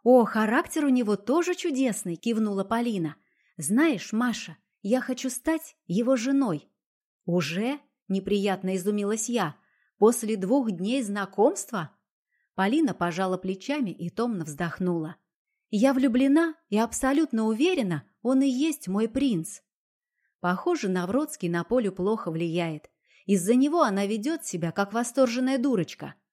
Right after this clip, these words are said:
Конечно, моя барышня никогда серьезной и чопорной не была, скорее чуть легкомысленной и романтичной,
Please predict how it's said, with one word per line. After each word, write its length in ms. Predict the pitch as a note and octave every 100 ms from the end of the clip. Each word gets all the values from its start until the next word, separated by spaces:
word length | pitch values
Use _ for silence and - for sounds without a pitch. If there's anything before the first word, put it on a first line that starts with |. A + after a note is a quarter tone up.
| _ _ _ -
Конечно, 500 | F#3+ A#3+ D#4+ - F#3+
моя 280 | F#3+ G3+ G#3
барышня 520 | A#3 D4+ G3 - F3
никогда 420 | G3 A3 A3 B3+
серьезной 640 | B3 A3+ G#3+ B3 A#3 A3
и 160 | - G#3+
чопорной 480 | - B3+ C4+ A3+ A3+
не 120 | A#3
была, 440 | A#3 C4+ C4 D3 _ _ _
скорее 460 | - - C#4 F4 G#3
чуть 240 | - A#3
легкомысленной 800 | G#3 G3+ G#3 G#3+ D4 - F3+ F3
и 100 | -
романтичной, 840 | G#3+ A#3 C4 C4 G#3 - - D3+